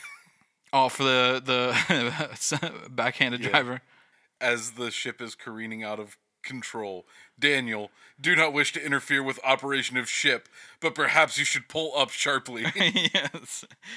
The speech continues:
Speaker 1: Uh, and he does at the last second and everything.
Speaker 2: Yeah. But they are, they cut their way in, and then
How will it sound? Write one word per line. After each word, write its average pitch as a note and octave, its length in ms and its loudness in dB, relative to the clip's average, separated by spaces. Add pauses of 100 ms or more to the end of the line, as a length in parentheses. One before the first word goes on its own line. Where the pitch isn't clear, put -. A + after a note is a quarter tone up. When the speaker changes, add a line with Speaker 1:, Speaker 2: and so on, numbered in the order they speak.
(200)
Speaker 1:
Uh, C3 60 -4 (100)
and C#3 460 -2
he C3 340 -6 (240)
does C#3+ 300 4
at A#2+ 80 -14
the B2+ 80 -4
last A#2+ 240 -6
second G#2+ 320 -12
and G#2 40 -12
everything. A2 380 -14
Speaker 2:
Yeah. F#2 120 -18 (680)
But A2 280 -4
they A2+ 200 -2
are, G#2+ 300 -2 (100)
they A2 220 -4 (140)
cut D#3 220 -2
their C#3+ 120 0
way C3 380 0
in, B2 140 -6
and A2+ 280 -8
then A2+ 320 -4